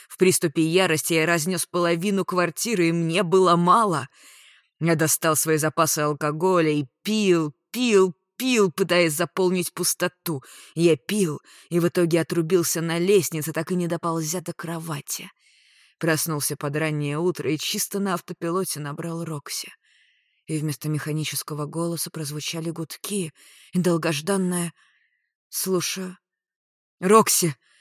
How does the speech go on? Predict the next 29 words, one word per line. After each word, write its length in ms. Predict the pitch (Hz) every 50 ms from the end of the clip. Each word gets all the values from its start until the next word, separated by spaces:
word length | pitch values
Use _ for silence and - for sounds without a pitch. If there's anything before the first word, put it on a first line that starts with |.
| _ _
Я 140 | - 160 170
реально 300 | 165 175 170 165 160 156
не 140 | 156 160 151
поверил 460 | - 165 156 160 180 180 175 165 156
и 40 | 151
тут 160 | - 185 180
же 140 | 135 185 160
протрезвел. 720 | - 180 170 - 190 202 190 180 185 180 170 156 147 139 _ - - - _
"Только 320 | - 214 214 208 202 233 226
не 100 | 220 214
бросай 420 | 196 214 202 - - - 226 233
трубку!" 580 | - - - 277 226 - - - 202 180 151 - _ _ _ _ _ _ _ _ _ _ _ _ _ _ _ _ _ _ _ _ -
Но 160 | 160 160 160
она 180 | 156 151 156 151
бросила. 640 | 151 165 160 147 143 - - - - 160 170 170 - _ _ _ _ _ _ _ _ _ _ _ _
Я 160 | 156 160 160
быстро 320 | 147 160 151 - - 147 151
поднялся 540 | - 151 151 151 156 151 147 - - 151
на 160 | 156 160 165 165
ноги 240 | 156 151 143 147
и 20 | 143
осмотрел 580 | 139 139 - - 160 147 143 - 151 151 147
крушение. 760 | 143 - 156 156 147 - - - 139 139 123 143 151 151 151 - _ _ _ _ _ -
"Ничего, 640 | 165 165 160 - - 170 165 160 165 190 185 165 151
поправимо. 840 | - 165 - - 156 160 160 156 165 202 208 180 156 147 143 143 - - - - - -
Сейчас 380 | - 175 160 - 156 147 143
главное — 600 | 156 147 165 165 175 175 165 147 156 156 151 151 147
вернуть 480 | 139 156 160 160 165 165 160 - -
Рокси". 560 | 170 165 170 156 139 - - - - 139 156